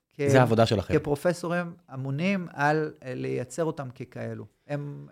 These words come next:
Speaker 1: אה, לצורך העניין, אה, חומר בידי היוצר, וחלק מהיכולת שלהם לחשוב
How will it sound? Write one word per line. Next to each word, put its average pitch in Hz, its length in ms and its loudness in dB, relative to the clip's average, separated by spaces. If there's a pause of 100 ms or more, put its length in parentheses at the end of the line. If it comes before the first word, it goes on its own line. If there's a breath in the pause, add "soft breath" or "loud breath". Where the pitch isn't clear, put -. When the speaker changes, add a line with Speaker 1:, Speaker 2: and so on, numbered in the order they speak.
Speaker 1:
אה, 139 80 -6
לצורך 139 320 -8
העניין, 151 360 -6
אה, 127 440 -10 (680)
חומר 170 320 -2
בידי 139 280 2
היוצר, 135 480 2
וחלק 185 420 0
מהיכולת 147 360 -6
שלהם 135 240 -14
לחשוב 156 520 -2